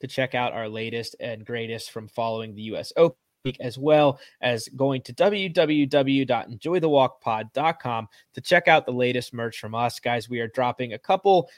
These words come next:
uh, of our older U S Open, uh, specific designs.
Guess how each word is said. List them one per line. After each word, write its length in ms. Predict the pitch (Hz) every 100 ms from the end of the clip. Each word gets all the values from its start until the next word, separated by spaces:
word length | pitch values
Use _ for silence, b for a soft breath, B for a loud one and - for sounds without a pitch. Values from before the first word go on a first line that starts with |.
| B
uh, 360 | 139 127 117 -
of 180 | 139 131
our 220 | 127 -
older 320 | 180 190 180
U 240 | 151 156 151
S 280 | 143 - -
Open, 440 | 143 143 147 139
uh, 460 | - 123 113 90 71 -
specific 800 | - 139 - - 156 151 139 - - 131
designs. 640 | 117 117 139 139 139